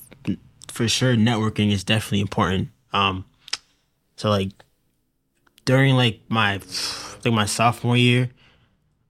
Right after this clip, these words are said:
um, my first, like, work study was, like, I was working for, uh, Milton Historical Society. They were, like, a nonprofit,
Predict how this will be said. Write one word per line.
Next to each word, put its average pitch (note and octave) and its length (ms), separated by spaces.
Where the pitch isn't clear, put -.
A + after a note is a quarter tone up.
um, G2+ 440
my A2 160
first, A#2+ 380
like, G2+ 180
work A2+ 220
study B2 260
was, G#2+ 200
like, G#2+ 160
I G#2 80
was G#2 120
working G#2+ 240
for, G2+ 380
uh, G2+ 200
Milton A2 420
Historical G#2+ 540
Society. A2 480
They G#2 100
were, A2 80
like, G#2 200
a G2+ 140
nonprofit, G#2+ 680